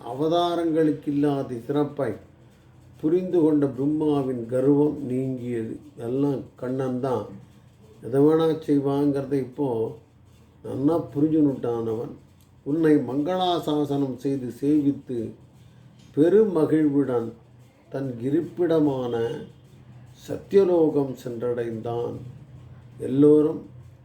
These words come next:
எல்லாமும் அவரவர் இருப்பிடம் திரும்பி மகிழ்ச்சி அடைந்தனர். இப்போ பிரம்மா ஒழித்த வைத்தவர்கள்லாம் வந்துட்டான்னு நம்ம பு-, கற்பனை பண்ணிக்கலாம்.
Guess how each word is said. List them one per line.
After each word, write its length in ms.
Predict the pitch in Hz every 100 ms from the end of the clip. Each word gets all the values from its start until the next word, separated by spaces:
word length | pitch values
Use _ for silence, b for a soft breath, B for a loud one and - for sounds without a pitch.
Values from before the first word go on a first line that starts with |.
| - - -
எல்லாமும் 760 | - 127 143 151 151 151 151 - - - - - - -
அவரவர் 680 | 127 147 151 147 139 127 113
இருப்பிடம் 680 | 139 165 - 180 175 147 -
திரும்பி 680 | 151 143 143 135 143 - 120
மகிழ்ச்சி 540 | 113 120 151 151 -
அடைந்தனர். 640 | 156 127 123 117 117 113 - - - - - - - -
இப்போ 140 | - 139
பிரம்மா 640 | 127 143 170 170 160 151
ஒழித்த 420 | 127 143 147 160
வைத்தவர்கள்லாம் 800 | 170 160 143 156 151 156 165 160
வந்துட்டான்னு 520 | 156 156 165 160 165
நம்ம 320 | 156 143 127 117
பு-, 140 | -
கற்பனை 380 | - 123 135 127
பண்ணிக்கலாம். 540 | 117 120 113 120 143